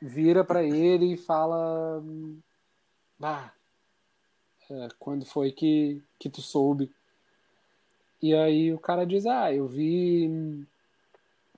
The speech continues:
eu vi um cartaz de procurado há uns, uns dias atrás e,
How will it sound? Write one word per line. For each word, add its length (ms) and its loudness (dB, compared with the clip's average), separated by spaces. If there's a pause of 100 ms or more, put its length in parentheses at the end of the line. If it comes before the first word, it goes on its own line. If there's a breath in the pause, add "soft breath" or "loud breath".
(120)
eu 200 2
vi 180 -2
um 720 -2
cartaz 420 0
de 60 -12
procurado 1080 -2 (1300)
há 100 -6
uns, 280 -8
uns 380 -6
dias 240 -4
atrás 1120 -2 (1080)
e, 600 -2